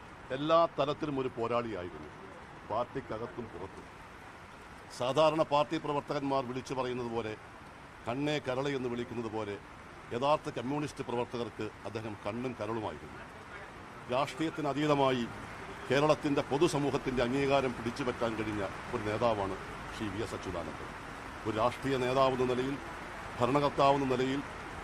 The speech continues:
കേരളത്തിൻ്റെ ചരിത്രത്തിൽ എപ്പോഴും ശ്രീ വി എസിൻ്റെ പേര് തിളക്കമാർന്ന പേരായി നിലനിൽക്കുന്ന കാര്യം സംശയമില്ല. ഏറ്റവും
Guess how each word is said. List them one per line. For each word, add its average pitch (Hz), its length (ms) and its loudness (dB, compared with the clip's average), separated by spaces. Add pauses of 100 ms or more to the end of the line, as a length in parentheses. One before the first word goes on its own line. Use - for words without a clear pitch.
കേരളത്തിൻ്റെ 139 640 4
ചരിത്രത്തിൽ 135 540 0
എപ്പോഴും 143 360 2 (120)
ശ്രീ 127 240 -4
വി 120 160 0
എസിൻ്റെ 123 400 0
പേര് 120 280 2 (260)
തിളക്കമാർന്ന 131 680 4
പേരായി 117 360 2
നിലനിൽക്കുന്ന 101 480 -4
കാര്യം 92 200 -4
സംശയമില്ല. 82 480 -6 (840)
ഏറ്റവും 180 380 4